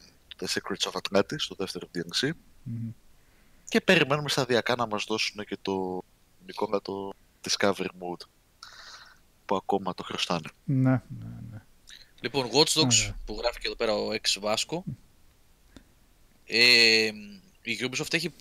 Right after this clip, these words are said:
Speaker 3: έχει πολλά franchises αυτή τη στιγμή που είναι δυνατά ονόματα στην αγορά. Ε, μην ξεχνάμε και το Rainbow Six Siege που πηγαίνει τρένο
Speaker 2: Μμμ.
Speaker 3: και βγήκε μια φήμη προηγουμένως, είδηση, ε, την είδα στο Discord που γράφαν τα παιδιά, ότι το Rainbow Six Siege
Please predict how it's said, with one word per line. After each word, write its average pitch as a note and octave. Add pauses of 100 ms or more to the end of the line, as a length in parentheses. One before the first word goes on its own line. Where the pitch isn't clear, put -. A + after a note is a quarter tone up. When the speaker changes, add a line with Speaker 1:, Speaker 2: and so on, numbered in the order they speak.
Speaker 3:
έχει D3+ (160)
πολλά B2 (140)
franchises G2+
αυτή -
τη G#2
στιγμή G#2
που G#2
είναι G#2
δυνατά G#2+
ονόματα G2
στην -
αγορά. A#2 (800)
Ε, G#2
μην A#2+
ξεχνάμε B2+
και C3
το A2+
Rainbow A#2
Six -
Siege C3+
που -
πηγαίνει A2+
τρένο A#2 (280)
Speaker 2:
Μμμ. B2
Speaker 3:
και A#2+
βγήκε C3
μια A2+
φήμη D3
προηγουμένως, A#2
είδηση, C3+ (460)
ε, G#2+
την -
είδα B2
στο A#2
Discord A#2+
που G#2
γράφαν A2
τα G#2+
παιδιά, G#2
ότι G#2
το G#2+
Rainbow G#2+
Six -
Siege -